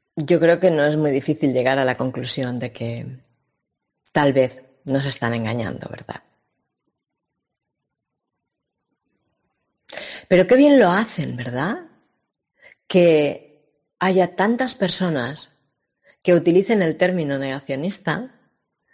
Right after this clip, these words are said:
y lo tengan asociado a algo tan negativo como para tener que excusarse en una declaración pública diciendo que no soy negacionista, no te vayas a confundir.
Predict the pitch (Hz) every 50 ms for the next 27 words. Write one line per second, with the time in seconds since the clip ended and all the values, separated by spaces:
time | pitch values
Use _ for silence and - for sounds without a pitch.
0 | - - - - - - 165 175 170 185 196 208 226 226 220 214 202 - 180 165
1 | - - - 180 170 170 170 175 - - - - _ - 156 160 165 170 175 165
2 | 175 170 - - - _ _ _ _ _ _ - 185 196 220 226 220 202 196 196
3 | - 214 226 233 262 294 302 302 - 185 170 156 151 147 160 156 151 147 - -
4 | 175 170 196 233 233 226 - 254 - - - - - 180 - - 208 214 208 -
5 | - - - 349 403 - _ _ _ _ _ _ _ _ _ _ _ _ _ _
6 | _ _ _ - 185 185 196 202 202 202 202 190 180 175 175 160 156 165 - 190
7 | 185 190 175 175 165 160 165 175 170 - - 285 320 - _ _ - - - -
8 | 190 190 196 - 196 185 208 240 254 247 - - - 226 214 214 208 214 208 214
9 | 208 - 190 170 156 147 143 139 135 143 - - 135 123 110 - - - - 139
10 | 143 147 147 143 151 139 139 135 131 127 - - - 131 127 - - 131 127 -
11 | - - - - _